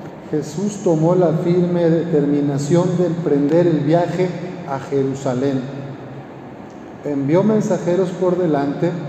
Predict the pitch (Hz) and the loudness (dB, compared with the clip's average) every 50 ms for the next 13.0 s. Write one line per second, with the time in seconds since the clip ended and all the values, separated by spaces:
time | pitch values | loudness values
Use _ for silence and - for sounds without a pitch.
0 | - - - - - - - - - - 127 135 147 151 165 165 - - - 160 | -10 -10 -12 -14 -14 -16 -16 -16 -12 -6 -2 -2 0 2 0 0 0 0 2 4
1 | 156 151 156 151 151 139 135 135 147 151 151 147 143 135 135 143 147 147 151 151 | 4 4 4 4 2 2 2 2 0 2 2 2 2 2 4 4 4 4 4 2
2 | 151 143 147 147 139 135 - - 139 131 135 143 151 160 156 170 180 196 202 - | 0 -2 -2 0 0 0 0 -2 -2 -2 0 0 0 2 2 4 2 2 2 -2
3 | - - - - - - - - - - - - - 135 131 135 127 131 131 131 | -4 -6 -6 -8 -10 -10 -10 -10 -12 -12 -6 -2 0 0 0 0 -2 -2 -4 -4
4 | 127 123 - 131 120 120 135 160 170 175 170 175 175 - - - - - 131 131 | -4 -4 -4 -6 -4 -2 -2 -2 0 2 2 2 2 0 -2 -6 -6 -6 -4 -4
5 | 127 127 123 127 131 127 123 135 151 156 151 151 147 - - - 123 - - - | -4 -4 -4 -6 -6 -4 -2 0 0 2 2 0 -2 -2 -4 -4 -4 -6 -6 -10
6 | - - - - - - - - - - - - - - - - - 151 151 151 | -12 -14 -14 -16 -16 -16 -16 -16 -16 -16 -16 -16 -16 -16 -18 -6 0 2 4 4
7 | 156 151 147 160 180 175 156 180 170 160 170 175 170 170 165 165 170 156 151 160 | 4 4 4 4 2 2 0 0 0 2 2 2 2 2 0 2 2 2 2 2
8 | 170 170 170 170 165 151 143 151 170 185 180 - - - 143 131 - - - 151 | 0 0 -2 -4 -4 -2 -2 0 -2 -2 -4 -6 -8 -8 -8 -8 -10 -8 -4 -2
9 | 147 151 151 147 143 135 143 143 135 - - 135 131 156 180 180 180 170 147 127 | -2 0 -2 -2 -4 -4 -4 -4 -4 -4 -6 -6 -4 -4 -4 -4 -4 -4 -4 -6
10 | - - - - - - - - - - - - - - - 147 135 143 156 147 | -6 -8 -10 -12 -14 -14 -14 -14 -16 -16 -16 -16 -8 -2 -2 0 0 0 -2 -4
11 | 131 156 156 151 - 160 151 147 143 151 151 151 - 131 127 135 151 160 160 160 | -2 -4 -4 -2 0 2 2 4 4 2 0 -2 -2 -2 -2 -2 0 0 -2 -2
12 | 165 160 165 160 127 - - - 127 117 123 120 - - 117 113 120 131 131 123 | -2 -4 -6 -6 -6 -6 -6 -6 -4 -4 -4 -6 -6 -6 -6 -4 -4 -4 -2 -2